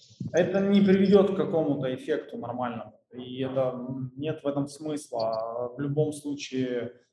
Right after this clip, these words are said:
а, этот факап всплывет, я думаю, вероятность очень большая. Во-вторых, это ж, ну, если ты будешь это как-то перекладывать или там делать вид, или доказывать кому-то, это ж манипуляция и перекладывание ответственности, да и все.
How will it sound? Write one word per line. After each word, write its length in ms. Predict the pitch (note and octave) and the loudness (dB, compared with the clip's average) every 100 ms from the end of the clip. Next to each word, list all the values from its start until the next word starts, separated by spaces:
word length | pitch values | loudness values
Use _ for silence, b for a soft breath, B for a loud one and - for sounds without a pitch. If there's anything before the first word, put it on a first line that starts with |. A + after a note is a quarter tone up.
| _ _ | _ _
а, 380 | A#2+ B2 B2 B2+ | -2 0 2 2
этот 200 | B2+ B2 | 0 -4
факап 400 | C#3+ C3+ C3 - | -4 2 2 2
всплывет, 520 | - - C#3+ E3 G#3 F#3 | -6 -4 0 4 4 4
я 100 | F#3 | 2
думаю, 320 | F3+ E3+ D#3+ | 2 0 0
вероятность 460 | D#3 D3+ D3 D3 - | 2 2 0 -4 -6
очень 120 | C#3+ | -4
большая. 600 | C#3 C3+ D3 C#3 B2 A#2 | -4 -2 4 6 6 2
Во-вторых, 380 | A#2+ - C#3+ D3 | -2 -4 -4 -4
это 180 | - - | -8 -14
ж, 120 | - - | -12 -6
ну, 180 | C3+ | -4
если 260 | A#2+ B2+ B2 | -2 -4 -6
ты 100 | B2 | -6
будешь 320 | C3 C3 C3 | -6 -4 -6
это 140 | - B2 | -8 -2
как-то 580 | C#3 C3+ - A#2+ A#2 A#2 | 0 0 -2 0 0 -2
перекладывать 680 | A#2+ B2 C#3 C#3 B2+ A2+ A#2 - | -6 0 4 4 4 -2 -4 -8
или 160 | B2 - - | -18 -16 -12
там 160 | A2+ | -12
делать 260 | B2+ B2 - | -8 -10 -8
вид, 280 | C#3+ C#3+ - | -10 -10 -12
или 120 | A2+ - | -14 -10
доказывать 500 | B2 C#3 C3 B2+ - | -2 0 2 -2 -6
кому-то, 320 | D3+ E3+ C3+ | -6 -6 -6
это 180 | A#2+ - | -8 -10
ж 40 | - - _ | -18 -20 _
манипуляция 680 | C#3 C#3 D3 F3 F#3 - - b b b b - | -4 -4 0 0 0 -2 -8 b b b b -12
и 80 | B2+ | -4
перекладывание 580 | C#3 C#3 D3 C#3 C#3 | -2 4 4 4 2
ответственности, 560 | C3 D3 C#3+ C#3+ - A#2 | 0 -2 -4 -6 -12 -14
да 140 | A2+ | -16
и 40 | A2+ | -16
все. 220 | - | -16